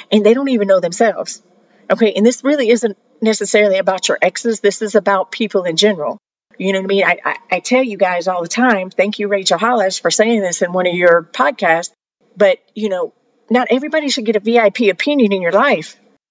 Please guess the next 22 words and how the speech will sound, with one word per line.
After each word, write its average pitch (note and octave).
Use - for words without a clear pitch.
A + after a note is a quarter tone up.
Escort C#4+
their D4+
little C#4+
happy C#4
ass C#4
back C4
up A#3
to -
the A#3+
nosebleed A#3
section, F3+
because G3+
that's, -
that's -
the A#3+
ticket B3
that G#3
they F3+
paid B3+
for. -
Okay? A3
So G3+